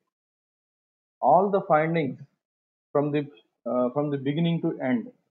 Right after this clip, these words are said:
whatever is there, all the do-, all the findings must be documented properly and must be checked or cross-checked with the checklist that I have mentioned in the previous video.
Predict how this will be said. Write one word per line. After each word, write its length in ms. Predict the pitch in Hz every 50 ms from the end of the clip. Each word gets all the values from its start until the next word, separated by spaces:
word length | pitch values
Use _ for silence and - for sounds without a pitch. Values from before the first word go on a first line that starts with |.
| _ _ _ _ _ _
whatever 420 | - 131 135 143 165 175 170 170 160
is 140 | 143 131 120
there, 440 | 113 139 147 135 117 110 120 131 135 - - _ _ _ _ _ _ _ _ _
all 380 | - 120 123 139 151 165 175 180
the 140 | 175 175 170
do-, 100 | 151 139
all 400 | 135 135 123 117 123 135 147 156
the 100 | 151 160
findings 440 | 165 151 135 131 131 135 143 143 139
must 240 | 135 113 110 - _ -
be 100 | 127 120
documented 680 | 120 120 113 117 - - 139 127 117 113 120 113 -
properly 640 | - 113 107 107 - 120 117 123 127 135 127 107 - - _ _ _ _ _ _ _ _ _ _ _ _
and 300 | - 123 151 180 190 185 170 165 170 165 - - _ _ _ _
must 280 | 123 123 143 175 175 - - 202 175
be 160 | 180 196 185 - _
checked 300 | - - 185 175 180 -
or 560 | 196 156 123 117 - - - 135 135 139 131
cross-checked 560 | 135 - 147 151 165 156 - - 160 123 - - 110 107 104 - - _ _ -
with 140 | 123 135 143
the 120 | 139 147 143 - -
checklist 380 | - 190 190 - 214 196 180 -
that 120 | - 139 135
I 180 | 139 131 127 127
have 100 | 123 117
mentioned 500 | 120 123 135 139 - - 123 226 226 -
in 80 | - 220
the 100 | 220 -
previous 340 | - - - 233 - - 110 -
video. 460 | - 143 170 165 156 127 - - -